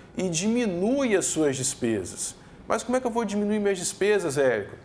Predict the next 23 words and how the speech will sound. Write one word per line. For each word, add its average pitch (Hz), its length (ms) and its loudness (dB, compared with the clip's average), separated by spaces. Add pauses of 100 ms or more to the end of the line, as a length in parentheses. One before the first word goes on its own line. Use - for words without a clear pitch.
(220)
De 160 160 -2
novo, 175 640 2 (220)
reveja 151 680 2
os 156 120 -2
episódios 156 760 2
do 143 120 -4
Perrengue. 147 680 0 (240)
A 104 40 -12
gente 131 220 -4
ensina 240 440 0
lá 220 240 2
como 214 220 -2
fazer 220 300 2
isso. - 540 0 (280)
As 139 260 0
despesas 175 500 0
variáveis, 170 800 2
as 131 120 2
despesas 180 360 0
do 190 80 0
final 196 280 0
de 202 80 -2
semana, 190 920 0